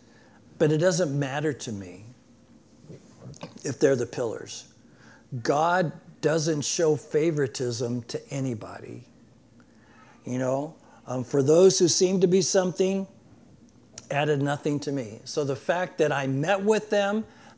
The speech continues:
doesn't in any way make me any more important, doesn't give me any more viability.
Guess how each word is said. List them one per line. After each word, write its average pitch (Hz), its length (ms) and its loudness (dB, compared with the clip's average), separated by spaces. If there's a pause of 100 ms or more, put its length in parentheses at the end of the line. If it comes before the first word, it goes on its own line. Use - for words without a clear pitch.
(140)
doesn't 175 440 4
in 160 160 0
any 196 360 -2
way 151 540 0 (260)
make 151 320 -4
me 156 140 -2
any 175 160 0
more 196 180 0
important, 202 720 -2 (560)
doesn't 170 360 2
give 185 160 6
me 180 280 0
any 208 160 2
more 208 240 2
viability. 170 840 0